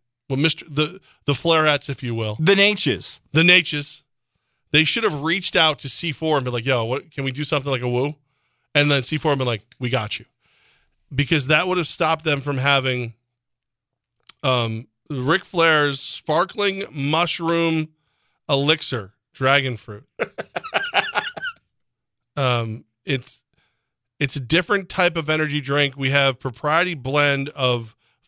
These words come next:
Speaker 1: functional mushrooms, not psychedelic mushrooms. Put it down, Rogers. It's not for you. Um, m-,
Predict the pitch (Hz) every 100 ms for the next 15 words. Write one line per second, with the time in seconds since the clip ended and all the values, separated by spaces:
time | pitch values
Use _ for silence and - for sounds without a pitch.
0 | _ 165 190 - 190 185 156 156 160 -
1 | 127 107 120 147 196 - 220 214 208 202
2 | 226 220 180 165 160 - 160 156 151 -
3 | - _ _ - 151 202 196 220 220 214
4 | 196 190 190 156 185 180 160 - _ _
5 | _ 147 151 - 175 190 180 151 - _
6 | - - - - 135 135 127 127 - _
7 | - 165 -